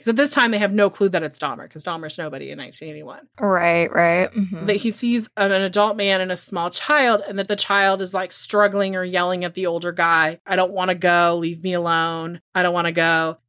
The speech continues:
Speaker 1: And then the adult ended up picking up the child and putting him in a blue van and then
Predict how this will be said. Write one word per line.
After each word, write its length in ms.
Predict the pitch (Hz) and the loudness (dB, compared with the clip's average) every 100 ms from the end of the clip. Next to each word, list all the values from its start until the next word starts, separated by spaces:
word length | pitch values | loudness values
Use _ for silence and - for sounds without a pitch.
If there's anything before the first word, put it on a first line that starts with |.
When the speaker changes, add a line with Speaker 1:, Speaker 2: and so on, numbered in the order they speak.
| - | -2
Speaker 1:
And 440 | 180 170 165 165 | 0 2 0 -2
then 160 | - 196 | -4 -2
the 100 | 190 | 0
adult 320 | 185 185 180 190 | 2 2 2 -2
ended 120 | 180 | -4
up 80 | 175 | -4
picking 460 | - - 226 220 214 | -4 -2 0 2 2
up 100 | 208 | 2
the 80 | 202 | 0
child 480 | - 196 175 175 165 | 0 0 2 2 -2
and 140 | 175 | -8
putting 340 | - 220 214 214 | -6 0 2 2
him 120 | 208 | 2
in 120 | 202 | 0
a 40 | 190 | -2
blue 220 | 180 170 | -4 -4
van 340 | 165 160 160 | -2 -4 -4
and 220 | 190 175 | -8 -8
then 220 | 175 175 | -8 -10